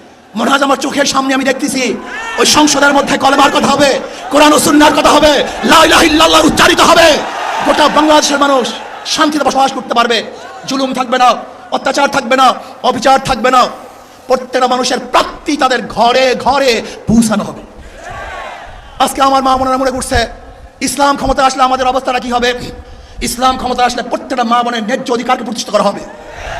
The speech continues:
ইসলাম ক্ষমতায় আসলে আগামী পাঁচ দশ বছরের মধ্যে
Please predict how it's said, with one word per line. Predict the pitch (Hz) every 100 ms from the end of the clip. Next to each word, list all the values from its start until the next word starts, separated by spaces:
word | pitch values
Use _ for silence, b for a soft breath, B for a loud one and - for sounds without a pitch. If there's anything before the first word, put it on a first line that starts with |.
| - - 277
ইসলাম | - 302 294
ক্ষমতায় | 285 285 277
আসলে | 269 262 - - - - - - - - -
আগামী | 285 285
পাঁচ | - 285 285
দশ | 214 302 294
বছরের | 294 294 285
মধ্যে | - 269